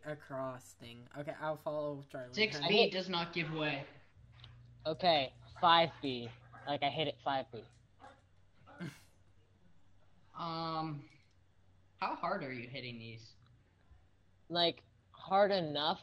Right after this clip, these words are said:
Speaker 3: with the blunt side of my axe that it would, like, pretty much equal my
Speaker 2: Blunt
Speaker 3: weight.
Speaker 2: side?
Speaker 1: What?
Speaker 3: Like, the bottom side. So I'm like, <sniffs> so it won't damage my axe. But it will, like,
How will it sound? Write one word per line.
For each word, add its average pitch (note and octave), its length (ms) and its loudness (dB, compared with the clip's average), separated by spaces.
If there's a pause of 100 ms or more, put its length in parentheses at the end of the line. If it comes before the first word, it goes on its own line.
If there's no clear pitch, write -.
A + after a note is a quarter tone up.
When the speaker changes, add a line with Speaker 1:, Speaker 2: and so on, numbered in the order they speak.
Speaker 3:
with D#3 160 -4 (120)
the D3+ 80 -6
blunt D3+ 340 -4
side C#3+ 340 0
of C#3+ 160 -4
my B2+ 240 -6 (500)
axe C3+ 420 0
that C3+ 120 2
it C#3 160 -4
would, C#3 200 -8
like, C3+ 180 -8
pretty D3 180 -4
much C3+ 260 -6
equal - 300 -10
my B2 140 -8
Speaker 2:
Blunt F3 180 -4
Speaker 3:
weight. - 160 -8
Speaker 2:
side? A2 300 -10 (720)
Speaker 1:
What? B2+ 120 -14 (160)
Speaker 3:
Like, F#3 300 4
the G#3+ 120 6 (120)
bottom G#3+ 300 12
side. B2 420 2
So F3+ 100 0
I'm E3+ 60 4
like, E3 160 6 (140)
<sniffs> - 600 -4
so G#3 160 8
it F#3+ 60 8
won't F#3+ 260 2
damage E3 480 0
my C3+ 140 -6
axe. C3 500 -4 (760)
But D3 120 -2
it D3 140 -2
will, C3+ 340 -6
like, A#2+ 300 -8